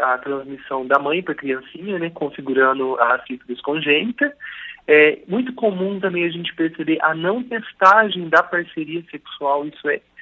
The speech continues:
é um fator, assim, muito importante que a gente precisa falar e trabalhar muito.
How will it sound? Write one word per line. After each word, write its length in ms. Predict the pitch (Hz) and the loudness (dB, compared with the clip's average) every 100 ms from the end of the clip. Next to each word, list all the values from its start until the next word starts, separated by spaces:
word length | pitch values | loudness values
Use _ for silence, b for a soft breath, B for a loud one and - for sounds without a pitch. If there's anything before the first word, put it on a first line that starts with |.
| B _ | B _
é 60 | 135 | -6
um 60 | |
fator, 320 | 143 143 151 | -2 -2 -2
assim, 240 | 147 - 151 | -8 -8 -12
muito 760 | 143 147 156 170 202 233 220 180 | -12 -10 -6 0 0 0 -4 -8
importante 560 | 165 143 143 143 147 | -2 0 2 0 0
que 60 | 147 | -2
a 40 | |
gente 140 | 147 139 | -4 -2
precisa 240 | - 143 - | 2 2 6
falar 320 | 151 139 143 | 4 6 4
e 40 | 165 | 2
trabalhar 400 | 151 139 131 139 | 0 2 4 2
muito. 460 | 139 147 202 - | 0 -8 -10 -14